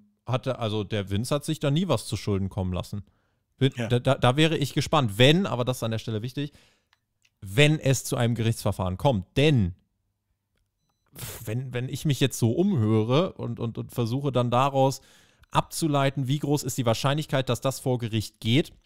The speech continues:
Speaker 1: dann kann ich mir vorstellen, dass gerade auch in Ari Emanuel, dass das T K O jetzt alles daran setzen wird, dass das außergerichtlich geregelt wird. Dass es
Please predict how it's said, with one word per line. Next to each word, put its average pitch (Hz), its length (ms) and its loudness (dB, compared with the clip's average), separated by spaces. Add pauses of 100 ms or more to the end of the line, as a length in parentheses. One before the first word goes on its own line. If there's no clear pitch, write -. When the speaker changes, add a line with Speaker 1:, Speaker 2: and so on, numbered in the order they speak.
(680)
Speaker 1:
dann 101 280 -8
kann 104 180 -6
ich - 140 -8
mir 139 100 -2
vorstellen, 131 340 -2
dass 104 120 -4
gerade 113 260 0
auch 104 80 -4
in 107 140 -6
Ari 104 220 -2
Emanuel, 143 520 0
dass 110 220 -12
das 95 200 -20 (280)
T - 120 -14
K 104 160 -6
O 123 220 2
jetzt - 360 -6 (340)
alles 120 260 2
daran 98 280 0
setzen 98 280 -6
wird, 123 160 -4
dass 101 160 -4
das 123 300 -4 (600)
außergerichtlich 98 1600 0
geregelt 95 460 -2
wird. - 220 -14 (180)
Dass 104 160 -10
es 95 100 -10